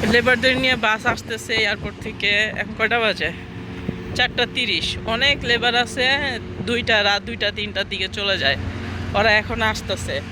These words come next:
দেখছে নয় ঘন্টা ডিউটি আর দুই তিন ঘন্টা ওভারটাইম কইরা ওরা এখন আস্তে আস্তে আসতেছে। বিভিন্ন কোম্পানি আছে যারা শ্রমিক প্রোভাইড করে। ওই পাশে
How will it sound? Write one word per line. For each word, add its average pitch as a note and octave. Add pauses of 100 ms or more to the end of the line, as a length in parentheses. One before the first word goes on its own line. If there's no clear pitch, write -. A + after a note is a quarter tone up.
(380)
দেখছে G#3+
নয় A#3
ঘন্টা A#3+
ডিউটি B3+ (440)
আর F3+ (180)
দুই A#3
তিন B3
ঘন্টা A#3+
ওভারটাইম B3
কইরা C4 (120)
ওরা F#3+
এখন G3+
আস্তে F#3+
আস্তে D#3+ (320)
আসতেছে। F3+ (1000)
বিভিন্ন D#4
কোম্পানি C#4
আছে B3+
যারা A3+
শ্রমিক B3
প্রোভাইড A#3
করে। B3+ (1300)
ওই E4+
পাশে C#4